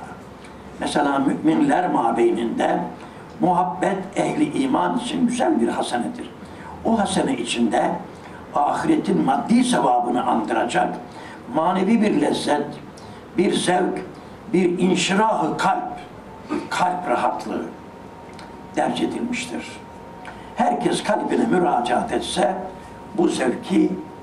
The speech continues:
hisseder. Demin bir şey oldu da bir kardeşimiz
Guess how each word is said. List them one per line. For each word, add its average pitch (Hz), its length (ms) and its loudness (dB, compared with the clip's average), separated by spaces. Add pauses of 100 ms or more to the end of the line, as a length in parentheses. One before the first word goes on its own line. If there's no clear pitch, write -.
hisseder. - 760 0 (2250)
Demin 196 260 2
bir 175 60 -2
şey - 180 2
oldu - 200 2
da - 120 4
bir - 100 2
kardeşimiz 113 520 0